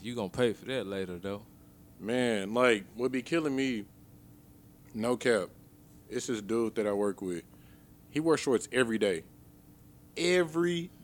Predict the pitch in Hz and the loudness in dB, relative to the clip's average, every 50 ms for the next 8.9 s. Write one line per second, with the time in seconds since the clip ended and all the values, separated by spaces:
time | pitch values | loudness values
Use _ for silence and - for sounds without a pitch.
0 | - - - 131 123 120 95 82 76 - - - - - - - - - - - | -12 -4 0 2 2 2 0 -2 -6 -12 -18 -20 -20 -20 -20 -20 -20 -20 -20 -20
1 | - - - - - - - - 127 - - - 160 135 - - - - - - | -20 -20 -18 -16 -14 -14 -12 -12 -14 -14 -12 -8 -8 -8 -8 -10 -16 -20 -20 -6
2 | - 127 143 135 - 147 131 117 110 113 127 156 143 113 98 85 85 - - - | -2 0 2 2 4 4 4 4 4 4 6 6 8 6 6 2 -2 -8 -16 -20
3 | - - - - - - 135 170 180 175 170 165 151 143 - - 156 151 143 139 | -20 -20 -20 -18 -10 -4 -2 2 4 4 4 4 2 2 2 2 2 2 2 2
4 | 139 143 135 120 113 110 110 104 104 98 95 - - 113 104 98 92 92 95 101 | 2 2 0 0 0 0 0 0 -2 -2 -4 -4 -4 -2 -2 -2 -4 -4 -6 -4
5 | 113 135 156 156 151 - - 151 147 127 113 104 - 127 127 123 123 120 117 117 | -2 0 -2 -2 -2 -2 0 2 2 2 0 -2 -2 -4 -2 -2 -2 -2 -2 -2
6 | 113 110 104 95 - - 123 113 104 92 87 - - - - 87 82 78 76 78 | -2 -2 -4 -4 -4 -6 -4 -4 -4 -6 -8 -10 -12 -10 -10 -10 -10 -10 -12 -14
7 | - - - - - - - - - - - - - - - - - - 117 113 | -18 -20 -20 -20 -20 -20 -20 -20 -20 -20 -20 -20 -20 -20 -20 -14 -8 -4 -4 -4
8 | 92 - - - - - - - - 113 139 135 - 107 80 76 82 - | -4 -6 -12 -14 -14 -14 -12 -6 -2 0 2 2 0 -2 -6 -8 -10 -14